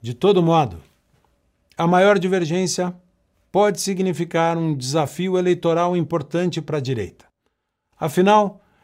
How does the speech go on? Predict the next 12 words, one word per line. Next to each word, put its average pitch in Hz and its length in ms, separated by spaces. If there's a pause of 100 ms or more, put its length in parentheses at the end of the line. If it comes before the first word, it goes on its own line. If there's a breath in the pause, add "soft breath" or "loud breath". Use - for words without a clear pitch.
(120)
é 165 120
mais 180 320
difícil 160 580
reunir 156 520 (100)
quem 160 220
diverge 123 560
tanto. 98 560 (960)
Mas 131 220
essa 170 180
amplitude 175 680
de 160 100
pensamento 175 760